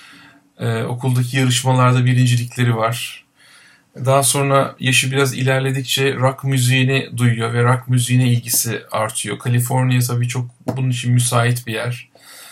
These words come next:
Ee, Alex davulla ilgilenmeye başladığı dönemde o da, e,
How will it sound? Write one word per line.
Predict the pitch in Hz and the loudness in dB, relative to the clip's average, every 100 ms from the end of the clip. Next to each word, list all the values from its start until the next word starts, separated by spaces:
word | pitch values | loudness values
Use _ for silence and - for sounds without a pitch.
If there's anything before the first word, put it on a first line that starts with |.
| - - _ | -20 -20 _
Ee, | 120 117 110 113 113 113 117 123 120 - _ _ _ _ _ _ _ _ _ _ _ _ _ - | -6 -6 -4 -6 -6 -6 -4 -6 -8 -14 _ _ _ _ _ _ _ _ _ _ _ _ _ -2
Alex | 127 135 - - | 0 0 -2 0
davulla | 139 139 147 - - - 127 | 0 0 -2 -4 -12 -6 -4
ilgilenmeye | 123 123 123 127 127 127 127 | -2 0 2 2 2 2 0
başladığı | 123 120 - 123 135 131 | 0 0 0 -2 -2 0
dönemde | 127 123 120 123 156 - | 2 4 4 4 2 -2
o | - 127 | -4 0
da, | 139 147 - | 0 0 -4
e, | - | -6